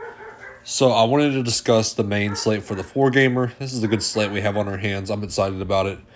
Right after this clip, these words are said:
I can't wait for it. Let's dig right into it. But before we begin,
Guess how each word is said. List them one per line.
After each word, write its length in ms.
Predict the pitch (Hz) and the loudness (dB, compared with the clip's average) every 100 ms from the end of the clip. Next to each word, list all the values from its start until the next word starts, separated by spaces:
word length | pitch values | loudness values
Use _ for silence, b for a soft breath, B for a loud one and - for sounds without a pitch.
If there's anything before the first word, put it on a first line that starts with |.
| B B B - | B B B -8
I 120 | 110 | -6
can't 260 | - 110 | -2 -2
wait 220 | 95 104 95 | 0 -4 -2
for 240 | 107 101 | 0 0
it. 100 | 92 | 0
Let's 220 | 110 - | -2 -2
dig 180 | - 110 | 2 4
right 160 | 104 98 | 4 2
into 280 | 98 117 | -2 -2
it. 80 | 104 | -2
But 80 | 95 | -2
before 260 | 101 131 123 | -2 2 4
we 60 | |
begin, 420 | 110 104 110 104 | 2 0 0 0